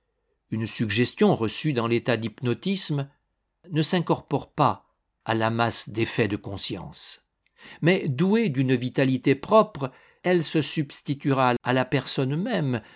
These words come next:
quand son heure aura sonné. Une colère violente,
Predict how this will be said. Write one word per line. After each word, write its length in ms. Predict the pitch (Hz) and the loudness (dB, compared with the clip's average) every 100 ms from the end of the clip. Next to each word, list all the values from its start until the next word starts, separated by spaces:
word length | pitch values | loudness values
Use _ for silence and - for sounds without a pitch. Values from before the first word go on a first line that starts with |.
| - _ _ _ | -20 _ _ _
quand 160 | 127 117 | -4 -4
son 240 | - 107 | -4 -2
heure 220 | 123 160 | 0 0
aura 240 | 156 143 143 | 0 2 0
sonné. 540 | - 165 180 135 - _ _ _ _ _ _ _ _ _ _ _ _ | 0 0 0 -2 -6 _ _ _ _ _ _ _ _ _ _ _ _
Une 220 | 107 110 | -6 -4
colère 420 | 110 131 127 131 98 | 0 2 4 4 0
violente, 720 | 104 120 139 165 143 - | 2 4 4 0 -4 -10